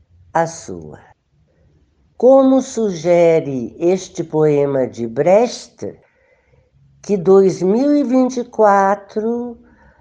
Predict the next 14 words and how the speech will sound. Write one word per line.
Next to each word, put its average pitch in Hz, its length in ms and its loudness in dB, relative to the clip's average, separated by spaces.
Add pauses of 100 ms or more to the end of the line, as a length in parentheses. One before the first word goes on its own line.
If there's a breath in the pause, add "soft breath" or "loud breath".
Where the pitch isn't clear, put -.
(140)
nos 269 680 -2
traga 240 560 0
esta 226 540 0
resposta 175 1080 -4
ainda 262 840 0
incipiente, 208 1700 -6 (680 soft breath)
pavimentando 208 1300 2
o 214 60 -2
caminho 185 680 0
da 170 220 0
paz, 196 840 -4 (560 soft breath)
a 170 200 2
extinção 214 1160 0
da 190 260 2